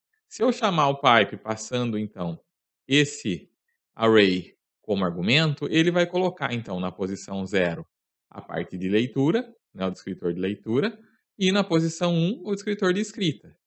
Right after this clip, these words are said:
que eu posso depois separar da maneira que eu quiser aqui, ou usar do jeito que eu quiser, né? No caso aqui,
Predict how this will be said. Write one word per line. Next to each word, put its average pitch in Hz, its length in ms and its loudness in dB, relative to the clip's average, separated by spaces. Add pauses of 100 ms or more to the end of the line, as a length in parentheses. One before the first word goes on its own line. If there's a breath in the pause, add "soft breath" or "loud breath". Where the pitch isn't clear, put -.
(160)
que - 80 -8
eu 156 40 -2
posso 151 360 -2
depois 147 340 -4
separar 147 520 0
da 135 100 -4
maneira 123 320 -2
que 123 100 -14
eu 135 80 -8
quiser 131 340 -2
aqui, 127 320 -6
ou 104 120 -2
usar 98 260 -4
do 104 80 -2
jeito 107 220 -4
que 123 60 -12
eu 120 40 -14
quiser, 117 320 -6
né? 90 100 -6
No 104 120 -8
caso 107 240 -8
aqui, 160 260 -14